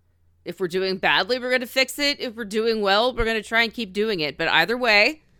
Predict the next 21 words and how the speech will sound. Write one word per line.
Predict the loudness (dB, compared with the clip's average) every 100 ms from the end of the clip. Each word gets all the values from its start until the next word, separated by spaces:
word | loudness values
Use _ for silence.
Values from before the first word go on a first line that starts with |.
| _ _ _
we're | -4 0
not | 2 0
panicking | -4 -2 -2 -4 -4
'cause | -6 -4
we | -2
know | 0 0
what | -2 -4
we're |
doing. | -4 -2 -2 -4 -10 -20 _ -20 _ _ _ _ _ _ _ _ _ _ _ -2
I |
think | 0 4
that's | 4 4
the | -4
key. | -8 -4 -4
It's | -4 -4
that | -6
we're | -2 0
not | 2 2 2 -2 -12
worried. | -8 -4 -2 -4 -8 -18 _ _ _
We're | -8 0 4 4 4
a, | 2